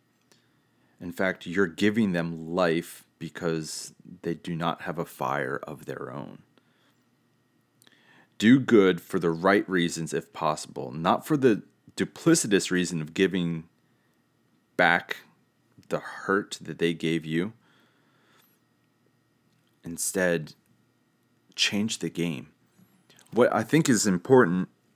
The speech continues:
in this passage is there's always a part of us that wants to do good for the wrong reasons. That there's a part of us that when we meet someone who has wronged us in some capacity,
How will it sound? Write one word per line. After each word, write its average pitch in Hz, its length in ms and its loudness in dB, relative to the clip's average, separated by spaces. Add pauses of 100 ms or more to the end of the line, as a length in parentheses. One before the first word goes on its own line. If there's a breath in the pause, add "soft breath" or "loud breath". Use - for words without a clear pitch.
(100)
in 95 100 2
this 92 140 4
passage 104 540 2
is 87 480 2 (3750 soft breath)
there's 120 240 2
always 135 400 6
a 127 60 0
part 98 320 0
of 85 160 -4
us 78 220 -6
that - 220 -6
wants 87 520 -4
to - 160 -12
do 87 340 -4
good 80 480 0 (260 soft breath)
for - 200 -6
the 85 140 0
wrong 78 380 -2
reasons. - 640 -8 (920 soft breath)
That 90 180 2
there's 104 200 6
a 107 60 2
part 107 340 0
of 110 140 0
us 110 240 2
that 87 340 -2
when 92 220 -2
we 87 140 -2
meet 92 360 -2
someone 101 360 -2
who 82 160 -6
has 78 220 -4
wronged 92 420 0
us 95 200 -2
in 78 60 -10
some 98 240 -4
capacity, 85 800 -4